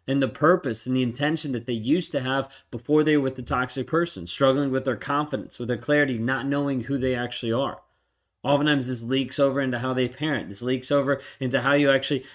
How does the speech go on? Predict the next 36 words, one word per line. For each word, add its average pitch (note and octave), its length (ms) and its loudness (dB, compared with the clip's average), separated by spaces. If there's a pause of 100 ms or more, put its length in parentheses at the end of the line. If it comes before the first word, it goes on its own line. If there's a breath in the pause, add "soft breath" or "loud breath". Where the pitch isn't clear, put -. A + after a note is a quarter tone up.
(120 loud breath)
interact D3 560 2
with C#3 140 -2
other C3 180 2
people, C3+ 440 -2
into C3 380 0
how C3 160 0
you D3 180 4
actually C#3 260 0
work C3+ 400 2
out D#3 240 0
and A#2+ 140 -2
work C3+ 200 2
on C#3 140 0
your C3+ 140 2
own D3 180 4
body B2 300 0
and A#2 160 0
your C3+ 100 6
own D3 160 4
mental C3+ 320 0
image. B2+ 320 -2 (240 loud breath)
All C#3+ 160 4
these D#3 200 2
different C3+ 260 -2
pieces C3+ 380 -2
affect - 520 -4 (140)
so A#2+ 640 -2 (140)
much. A#2 460 -8 (920)
Because B2 280 0
people C3+ 320 0
sometimes B2 400 -2
think D#3 340 -2 (320)
time A2+ 240 -6
heals B2 220 -2
all C#3 160 4
wounds, D#3 500 2